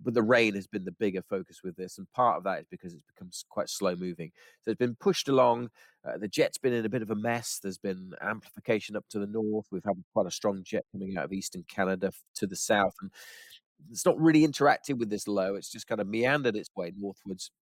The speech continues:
picked up a lot of moisture from the Bay of Biscay, and it's bumping up against a big area of high pressure in Scandinavia. So the Scandinavian high has been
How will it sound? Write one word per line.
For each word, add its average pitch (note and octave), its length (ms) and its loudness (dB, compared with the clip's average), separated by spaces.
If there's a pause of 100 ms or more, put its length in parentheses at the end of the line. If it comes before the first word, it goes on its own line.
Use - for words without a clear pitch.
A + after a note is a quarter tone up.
(280)
picked - 220 0
up G#2 60 -4
a G2+ 40 2
lot F2+ 180 2
of F2 60 -6
moisture F2+ 360 -6
from F2+ 120 -14
the F2 60 -10
Bay F2 200 -2
of E2+ 100 -10
Biscay, F#2 440 -2 (360)
and A2+ 100 -2
it's A2 140 -4 (100)
bumping D3 300 4
up B2+ 140 4
against A2 260 -2
a G2+ 40 -10
big G#2 180 2
area G2+ 120 6
of F#2+ 60 0
high G#2 320 0
pressure - 460 -4 (260)
in F#2 180 -4
Scandinavia. F#2 640 -2
So - 160 -20
the F2 60 -12
Scandinavian A2+ 680 2
high G#2 280 2
has F2 120 -4
been G2 200 -6